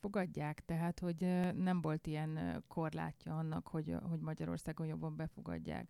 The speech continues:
Tehát, hogy érted, mire gondolok? Tehát, hogy mivel ugye ők nem okvetlenül ismerik a teljes kontextust, nyilván tudják, hogy mi az, hogy második világháború, de nem vagyok abban biztos, hogy azt már tudják, hogy, hogy mondjuk az ávósok az ajtó előtt, az, az milyen fenyegetést jelentett,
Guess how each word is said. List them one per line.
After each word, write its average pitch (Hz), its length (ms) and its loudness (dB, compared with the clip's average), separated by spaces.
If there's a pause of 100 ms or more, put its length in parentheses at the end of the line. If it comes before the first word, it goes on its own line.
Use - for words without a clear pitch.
(140)
Tehát, 170 180 -4
hogy 175 120 0 (160)
érted, 180 260 2
mire 165 160 0
gondolok? 170 380 4
Tehát, 170 220 0
hogy 180 100 4 (280)
mivel 180 260 6
ugye 175 180 8
ők 170 120 4
nem 190 200 4
okvetlenül 170 480 0
ismerik 160 420 0
a 160 280 2
teljes 165 340 2
kontextust, 165 600 0
nyilván 170 280 6
tudják, 165 360 -2
hogy - 80 -2
mi 160 100 4
az, 170 100 2
hogy - 100 -4
második - 360 -2
világháború, 196 440 2
de 220 120 2
nem 262 360 0
vagyok 175 280 2
abban 170 340 4
biztos, 170 360 0
hogy 180 120 0
azt 170 280 2
már 165 240 2
tudják, 160 520 -2
hogy, 165 220 0 (500)
hogy 170 140 0
mondjuk 165 320 2
az 156 100 0
ávósok 143 520 -4
az 151 120 -2
ajtó 147 320 0
előtt, 151 340 -2
az, 156 180 -4
az 160 160 -2
milyen 156 240 0
fenyegetést 151 680 -4
jelentett, 151 720 -4